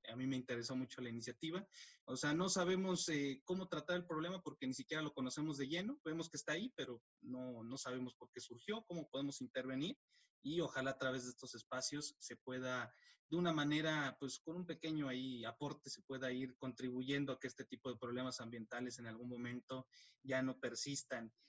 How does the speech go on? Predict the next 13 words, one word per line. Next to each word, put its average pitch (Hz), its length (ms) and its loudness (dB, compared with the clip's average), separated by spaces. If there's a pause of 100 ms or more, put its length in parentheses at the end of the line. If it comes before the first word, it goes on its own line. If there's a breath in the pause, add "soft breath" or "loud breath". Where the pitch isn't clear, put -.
(140 soft breath)
Y 220 200 0
por 196 180 4
último, 220 460 6
compañeras 175 480 0
y 143 60 -6
compañeros 165 800 0
de 151 500 -2
JUCAM, 175 540 -4
todos 131 180 -4
los 120 160 -8
que 117 140 -8
nos 113 300 -10
escuchan, 175 640 -6